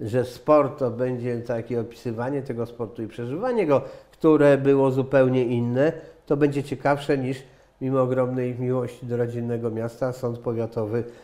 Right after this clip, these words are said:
we Włocławku, gdzie, e, pójdę po południu, e, do najbliższej restauracji, no bo tak to zwykle ten, co nie szedł, to nie był kolega dobry i tak, tak to wyglądało. W związku z tym wiedziałem, że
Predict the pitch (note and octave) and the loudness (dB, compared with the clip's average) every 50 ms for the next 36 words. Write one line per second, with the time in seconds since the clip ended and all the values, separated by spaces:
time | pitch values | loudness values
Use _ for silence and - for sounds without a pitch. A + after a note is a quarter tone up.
0 | - _ _ - G#2 A#2+ A2+ G#2+ G#2+ G#2 - - A2 G#2+ G#2+ G#2 - - - B2 | -20 _ _ -6 -2 0 0 0 0 -4 -4 -4 -2 -2 0 -2 -2 -6 -8 -8
1 | A2+ G2+ G2+ F#2 G2 G2 F#2+ G2+ F#2+ - - - - _ _ _ _ - G2 G2 | -8 -8 -8 -8 -8 -6 -6 -6 -8 -10 -14 -20 -20 _ _ _ _ -12 -8 -8
2 | G2 F#2+ - - G2+ G2 F#2+ F#2+ F#2 G#2 G2 - - G2+ F#2 F#2 F2+ F2 E2+ E2+ | -8 -8 -10 -10 -10 -10 -8 -8 -8 -8 -8 -8 -8 -8 -8 -6 -8 -8 -10 -12
3 | - - - F#2 F2+ F2+ F2 F2+ F#2 F2 F2 F2+ F2+ F#2+ F#2 F2+ F2 F2 F2 E2+ | -14 -16 -14 -12 -10 -10 -10 -10 -12 -12 -12 -12 -12 -12 -12 -10 -12 -12 -14 -16
4 | - - _ _ _ _ _ _ _ _ _ - G2+ F#2+ F#2+ F#2+ F#2 F#2 F#2 F2+ | -20 -20 _ _ _ _ _ _ _ _ _ -16 -12 -10 -8 -8 -8 -8 -10 -10
5 | F2+ F#2+ F#2+ F2+ F2 F2 F2+ F2+ G2+ G#2 F#2+ E2 F2+ F#2+ F2+ - - G2+ G2 F#2+ | -10 -10 -10 -10 -10 -12 -12 -10 -8 -8 -8 -8 -8 -10 -10 -10 -10 -8 -8 -8
6 | F#2 - - G#2 F#2+ F#2+ F#2 F#2 F2+ - - - A2 A2 A2 G#2+ G#2 - A2+ G#2+ | -10 -10 -10 -10 -8 -8 -8 -8 -10 -10 -10 -8 -6 -6 -6 -6 -6 -6 -6 -8
7 | G2+ - - G#2 G2 G2 F#2+ F#2+ - - G2+ F#2+ F#2+ F2+ E2 - - - _ _ | -8 -8 -10 -10 -10 -8 -10 -12 -10 -10 -8 -8 -8 -10 -12 -14 -20 -20 _ _
8 | _ - A2 G2 F#2 - G2+ F#2+ G2 G2+ F#2+ - - F#2+ - - G2 F2+ F#2 F#2+ | _ -10 -10 -10 -8 -8 -10 -8 -8 -8 -8 -8 -10 -14 -12 -12 -12 -10 -10 -10
9 | E2+ F2+ E2+ - F#2+ F2 F2 F2 F2 F#2+ F2+ F2+ F#2 F#2 G2 G#2+ A#2 A#2 A2+ G#2+ | -12 -12 -10 -8 -8 -8 -8 -8 -10 -10 -12 -12 -12 -12 -10 -8 -6 -6 -6 -6
10 | - B2 A#2 A2+ - - - - - - _ _ - E3+ D3+ - - E3+ D3 C#3+ | -4 -4 -6 -6 -6 -12 -20 -20 -20 -20 _ _ 2 2 2 4 4 2 2 2
11 | C#3 D3 D3 C#3+ C#3 E3+ G#3+ G#3+ F#3+ F3 D#3 C#3+ D#3+ D#3+ D#3 D#3 - D#3+ D3 - | 2 2 2 2 4 4 6 6 6 6 4 4 2 2 2 0 -2 -4 -4 -4
12 | - E3 D#3+ D#3 D3+ D3+ C#3 C3 C3+ C3+ B2 C3 C3+ C3 C3 C3 B2+ A#2+ A2+ B2+ | -2 0 0 2 2 0 0 0 -2 -2 0 2 2 2 2 2 0 0 -2 -2
13 | A#2+ | -2